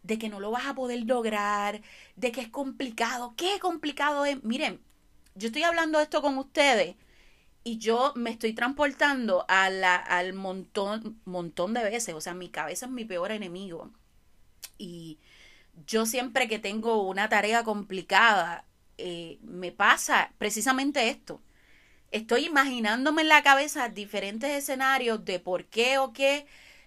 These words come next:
la, l-, no me va a funcionar, no me va a salir, no lo voy a poder hacer. ¿Y saben qué? Siempre que empiezo, la motivación llegó. Siempre,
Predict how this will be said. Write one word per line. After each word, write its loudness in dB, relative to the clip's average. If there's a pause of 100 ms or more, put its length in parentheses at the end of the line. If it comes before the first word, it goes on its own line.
la, 2
l-, -8
no -2
me 0
va 6
a -6
funcionar, -4
no -4
me -4
va 2
a -2
salir, -6
no -6
lo -2
voy 0
a 2
poder -2
hacer. -4 (500)
¿Y -12
saben -4
qué? -4 (840)
Siempre -10
que -12
empiezo, -10 (1040)
la -10
motivación -4
llegó. -14 (920)
Siempre, 2